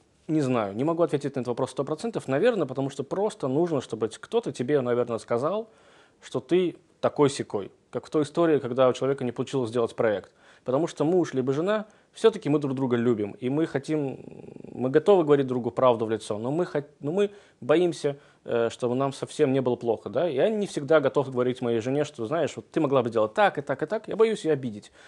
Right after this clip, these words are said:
я боюсь, чтобы она совсем себе не замкнулась, я хочу, чтобы ей было только хорошо, только приятно. Я готов ей говорить правду, но не во всем. Вот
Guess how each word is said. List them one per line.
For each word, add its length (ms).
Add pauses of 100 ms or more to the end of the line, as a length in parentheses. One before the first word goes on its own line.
я 120
боюсь, 260
чтобы 260
она 140
совсем 320
себе 180
не 160
замкнулась, 540
я 60
хочу, 200
чтобы 160
ей 60
было 180
только 320
хорошо, 420 (300)
только 280
приятно. 500 (1040)
Я 100
готов 260
ей 80
говорить 220
правду, 280
но 120
не 120
во 100
всем. 360 (640)
Вот 340